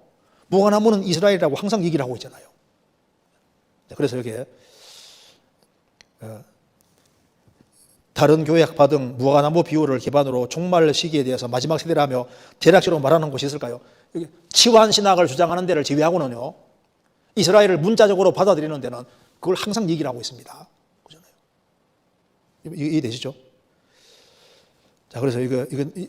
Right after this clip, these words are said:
이런 건 나중에 한번 자세하게 배울 수 있는 기회가 있을 테니까 그 다음 질문으로 넘어가 보겠습니다. 지금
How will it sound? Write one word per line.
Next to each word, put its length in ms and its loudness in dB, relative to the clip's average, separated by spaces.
이런 180 -2
건 80 -6
나중에 260 -4
한번 220 -8
자세하게 340 -8
배울 160 -6
수 60 -14
있는 100 -12
기회가 200 -12
있을 120 -12
테니까 460 -14
그 80 -8
다음 140 -2
질문으로 300 -10
넘어가 220 -8
보겠습니다. 560 -14
지금 380 -8